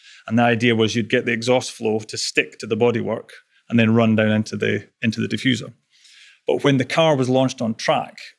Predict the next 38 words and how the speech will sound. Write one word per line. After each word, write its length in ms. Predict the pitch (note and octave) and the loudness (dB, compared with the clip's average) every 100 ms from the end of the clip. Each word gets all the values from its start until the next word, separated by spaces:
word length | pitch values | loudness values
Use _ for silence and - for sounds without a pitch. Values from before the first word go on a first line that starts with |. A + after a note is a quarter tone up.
| _ _ | _ _
it 140 | B2+ C3 | -2 2
wasn't, 420 | C3+ A#2+ A#2 - | 2 2 -4 -2
we 100 | C3+ | 0
weren't 280 | B2+ C#3 B2 | 2 2 2
getting 240 | B2 - | -2 0
the 80 | A#2 | -4
performance 600 | - A2+ B2+ A2+ G#2+ - | -4 -2 0 0 -2 -8
we 80 | A#2 | -6
were 160 | A2 A2 | -4 -6
expecting. 600 | - - B2 - - - _ - | -8 -4 -4 -4 -16 -16 _ -10
And 140 | A#2+ | 0
what 140 | C#3 D3 | 2 4
we 100 | C#3 | 4
actually 340 | D3 D3+ B2+ | 4 2 0
eventually 320 | A#2 C#3 B2 | 2 2 0
found 300 | A2 A#2+ A2+ | -2 0 4
out 160 | A#2+ A2+ | 2 2
was 300 | A2+ A2 - _ - - - - | 0 -2 -6 _ -20 -20 -10 0
when 140 | D#3 | 2
every 180 | D#3+ E3+ | 4 4
time 220 | - C#3 | 2 0
a 40 | |
cylinder 420 | C3+ D#3+ D3 B2 A2+ | 2 2 4 2 0
fires 680 | - B2+ A2 A2+ - - _ _ | 0 0 0 -4 -8 -16 _ _
on, 160 | A#2+ A#2 | -8 0
in 120 | B2 | 2
the 120 | A#2+ | 4
engine, 440 | B2 B2+ A2 G#2+ A2 | 4 2 0 -4 -4
you 140 | A#2+ | -2
get 140 | A2+ A#2 | 0 2
an, 140 | A#2+ B2+ - | 0 0 -2
a 220 | A#2 A2+ - _ _ _ _ - | 0 0 -4 _ _ _ _ -2
pressure 260 | D3 - A#2 | 0 0 -4
pulse 400 | - B2 G2+ - | -2 -2 -2 -10
that 140 | - | -6
runs 260 | B2 A#2 A2 | 0 0 0
up 160 | G2+ | -4
here. 220 | - - | -8 -10